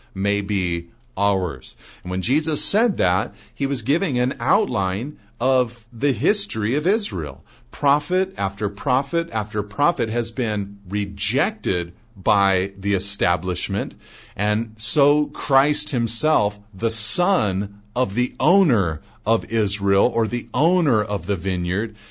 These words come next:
the son himself will also be killed. So, uh, you know, Paul, or excuse me, Peter here is referencing that in his message.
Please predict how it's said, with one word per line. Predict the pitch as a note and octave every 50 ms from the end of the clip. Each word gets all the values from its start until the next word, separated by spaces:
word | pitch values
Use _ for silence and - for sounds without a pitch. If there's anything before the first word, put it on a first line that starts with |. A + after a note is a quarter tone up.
| - - -
the | G2+ A2
son | - - - - C#3+ D3 D#3+ C#3 B2 A2+ A2
himself | G2+ A#2 A2+ G#2+ - - - - - F3+ F3+ C#3+ G#2 F#2+ F#2+ - - - - - _
will | F#2+ G#2 A#2+ A#2+ -
also | - A2 A2 A2 G#2 - - G2+ F2 D#2+ D2+ D2 - - - - _ F2
be | E2 F#2 E2+ E2 D#2+ D#2 D2+ C#2+ - -
killed. | - - - G2 E2 D2 C#2 C2 - - -
So, | - - - C#3+ B2+ A#2+ A#2+ A#2 A2 - - - - - - -
uh, | G2+ G#2+ G#2+ A2+ A2 - - _
you | _ B2+ B2
know, | A2+ A2+ A2+ A2+ A2+ - -
Paul, | - - C3+ C#3 D3 - - - -
or | A2+ A2 G2+
excuse | G#2 G2+ G2+ - - - A#2+ G2
me, | F#2 G#2+ G2+
Peter | G2 G2+ G2+ - D3+ E3 D#3 C3 G#2+
here | F2+ G2 F#2+ F#2 F#2+ F#2 - - - - -
is | - - A2 F#2+ G2+
referencing | G#2+ A#2+ D3+ F#3 G#3 - - D3 A#2 G#2 G2 - - F#2+ F2 F2+
that | F#2 F2+ G#2 A#2 -
in | A#2+ B2+ B2+
his | C3+ C#3 C3+ D3
message. | D3 F#3+ A3 - - - D#2 D2+ C#2 - -